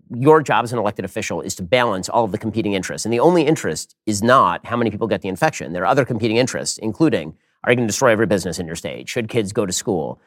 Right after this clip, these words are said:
What are the risk factors? What are the rewards? And pretending that these trade-offs don't exist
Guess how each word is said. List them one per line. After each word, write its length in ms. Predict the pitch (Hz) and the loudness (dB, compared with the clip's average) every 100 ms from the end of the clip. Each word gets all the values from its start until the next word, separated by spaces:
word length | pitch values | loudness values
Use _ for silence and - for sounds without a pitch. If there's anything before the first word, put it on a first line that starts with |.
| _ | _
What 140 | 131 135 | 2 2
are 20 | |
the 80 | 120 | 4
risk 240 | 135 - | 0 0
factors? 460 | - 82 - 73 95 | -2 -2 -4 -8 -4
What 120 | 110 | 0
are 40 | |
the 100 | 117 | 2
rewards? 520 | 113 113 117 82 82 | 2 2 2 2 0
And 100 | 107 | -4
pretending 340 | 104 127 175 175 | -4 0 2 4
that 100 | 123 | 2
these 140 | 110 | -2
trade-offs 380 | - 135 120 104 | 0 2 2 0
don't 160 | 113 98 | -2 -2
exist 540 | 95 156 90 95 - | 0 0 0 -4 -12